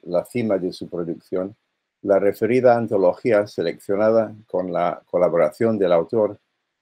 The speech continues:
reúne más de medio centenar de poemas publicados entre mil novecientos ochenta y dos mil dieciocho, ofreciendo un panorámica, una panorámica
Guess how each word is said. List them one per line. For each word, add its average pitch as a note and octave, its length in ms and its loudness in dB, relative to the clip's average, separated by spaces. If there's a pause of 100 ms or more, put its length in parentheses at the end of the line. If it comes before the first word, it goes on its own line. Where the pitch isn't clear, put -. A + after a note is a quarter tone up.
reúne A2 540 0 (100)
más A2+ 380 -4
de G2 180 0
medio A2 420 0
centenar G2+ 560 -2
de F#2+ 140 -4
poemas G#2 480 -2
publicados G#2 800 -2 (340)
entre G2 300 -2
mil G2+ 160 -2
novecientos G#2 400 -2
ochenta A#2 640 -4
y F#2 80 -8
dos F2+ 200 -6
mil F#2 200 -8
dieciocho, F2+ 680 -8 (140)
ofreciendo G2 680 -4
un F#2 220 -6
panorámica, F2+ 800 -4
una F#2+ 200 -4
panorámica G2 680 -4